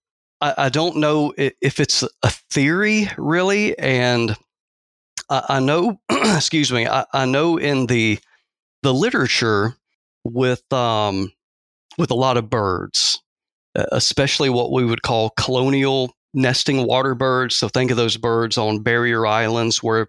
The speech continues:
where they nest, and there will be, you know, hundreds to thousands or ten thousands of 'em. And, and again, they started learning this with G P S technology, putting these transmitters on these birds,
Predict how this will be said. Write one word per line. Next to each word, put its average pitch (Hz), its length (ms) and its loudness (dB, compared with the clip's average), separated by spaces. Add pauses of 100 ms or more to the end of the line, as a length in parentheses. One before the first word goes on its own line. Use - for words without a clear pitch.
where 113 320 0 (180)
they 113 120 2
nest, 113 640 0 (380)
and 123 160 0
there 123 80 2
will 123 80 0
be, 117 160 0
you 117 140 0
know, 107 160 0
hundreds 123 520 -2
to 117 120 0
thousands 120 640 -2
or 110 80 -2
ten 208 260 -2
thousands 110 500 -2
of 101 180 0
'em. 107 180 0 (720)
And, 135 480 0 (400)
and 139 140 0
again, 170 320 0
they 135 160 0 (140)
started 135 360 0
learning 127 380 2
this 127 240 0
with 127 120 -4 (120)
G 151 180 0
P 160 180 0
S - 380 0
technology, 110 640 -2
putting 135 380 -2
these 139 320 2
transmitters 131 720 -2
on 120 160 0
these 113 200 0
birds, 143 560 -2